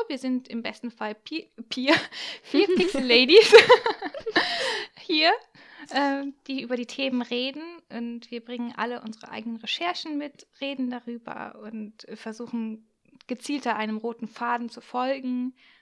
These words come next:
moderieren das Ganze mehr, weil wir sind jetzt auch mehr tatsächlich, äh, wer ein neue Game verfolgt hat. Deswegen haben wir das ja auch ein bisschen losgetrennt von ein neue Game und uns noch, äh, Laura und Caro ins Boot geholt, weil wir tatsächlich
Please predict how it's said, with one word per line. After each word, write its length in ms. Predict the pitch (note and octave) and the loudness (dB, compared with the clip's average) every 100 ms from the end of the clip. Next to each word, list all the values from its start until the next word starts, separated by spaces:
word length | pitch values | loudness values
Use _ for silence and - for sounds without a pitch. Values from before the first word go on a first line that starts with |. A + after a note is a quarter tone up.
| _ | _
moderieren 500 | B3 A#3+ A#3+ C4 C#4+ | -4 -2 0 0 0
das 140 | C4+ - | -2 -4
Ganze 280 | B3+ B3 B3 | -6 -4 -4
mehr, 160 | A#3+ | -2
weil 140 | A3+ A3 | -2 -4
wir 80 | |
sind 100 | A3+ | -2
jetzt 160 | B3 - | -2 -4
auch 160 | G#3+ A#3 | -8 -4
mehr 240 | A#3+ C4 | -2 -2
tatsächlich, 760 | - - - - - D4+ - - | -6 -14 -14 -14 -14 -14 -14 -16
äh, 200 | A3+ A3+ | -14 -12
wer 140 | A3 A#3 | -10 -8
ein 120 | A#3 | -6
neue 140 | A#3 | -8
Game 180 | A3 B3 | -8 -10
verfolgt 500 | B3 A3+ - C4+ C4+ | -10 -10 -6 -6 -6
hat. 200 | D4 - _ - - - _ _ - | -10 -10 _ -20 -20 -20 _ _ -14
Deswegen 400 | A3+ - B3+ A3+ | -10 -6 -4 0
haben 120 | B3+ | 2
wir 100 | C4 | 2
das 160 | A3 A3 | 0 -6
ja 120 | G#3+ | -8
auch 80 | A3+ | -6
ein 100 | A3 | -8
bisschen 400 | A3 A#3 A3 - G#3 | -6 -6 -6 -8 -8
losgetrennt 500 | A#3+ - A#3+ A3 G#3+ | -8 -8 -10 -10 -10
von 180 | A3 - | -12 -8
ein 120 | G#3+ | -8
neue 180 | A3 A3 | -6 -8
Game 320 | A3 A3 A3+ | -8 -8 -8
und 240 | G#3 A3 A3 | -8 -10 -12
uns 260 | A3 - | -16 -14
noch, 380 | A#3 - - - | -12 -14 -16 -18
äh, 240 | - G#3+ G#3 | -12 -10 -6
Laura 380 | G#3+ A3+ A3 | -6 -4 -6
und 80 | A3 | -10
Caro 280 | - A#3 A#3 | -8 -6 -6
ins 140 | A3+ | -12
Boot 180 | - A#3 | -14 -14
geholt, 260 | A3 A#3+ A#3 | -8 -8 -8
weil 140 | A3+ | -8
wir 120 | A#3 | -8
tatsächlich 640 | A#3 - C4 - D4 B3+ | -8 -10 -10 -8 -10 -10